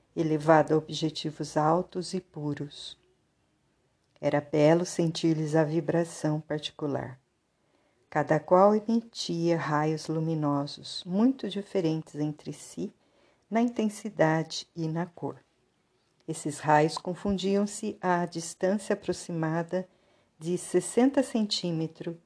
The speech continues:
dos corpos físicos e estabeleciam uma corrente de força,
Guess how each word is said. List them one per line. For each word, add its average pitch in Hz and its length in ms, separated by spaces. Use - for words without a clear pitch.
dos 170 240
corpos - 520
físicos 180 840
e 214 120
estabeleciam 220 960
uma 190 220
corrente 175 580
de 170 140
força, - 580